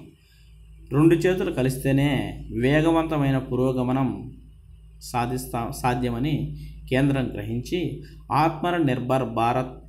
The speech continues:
అంతరిక్ష కార్యక్రమాల్లో ప్రైవేటు భాగస్వామ్యానికి ద్వారాలు తెరిచింది.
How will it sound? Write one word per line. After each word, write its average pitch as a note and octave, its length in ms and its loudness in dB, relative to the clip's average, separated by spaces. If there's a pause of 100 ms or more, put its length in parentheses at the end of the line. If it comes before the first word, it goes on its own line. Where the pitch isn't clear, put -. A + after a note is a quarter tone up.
(300)
అంతరిక్ష B2+ 420 -2
కార్యక్రమాల్లో A2+ 1000 -4 (420)
ప్రైవేటు D#3 420 4
భాగస్వామ్యానికి A#2 880 -4
ద్వారాలు A2 360 -2
తెరిచింది. G#2+ 640 -10